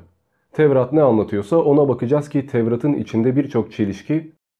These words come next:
ve kan donduran bazı hikayeler görüyoruz.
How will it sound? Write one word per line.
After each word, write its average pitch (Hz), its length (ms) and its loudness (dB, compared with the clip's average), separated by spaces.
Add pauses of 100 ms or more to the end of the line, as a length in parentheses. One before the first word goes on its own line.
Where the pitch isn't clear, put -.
(200)
ve 113 280 -2
kan 131 260 4
donduran 120 420 2
bazı 117 280 0
hikayeler 120 500 2
görüyoruz. 90 540 -4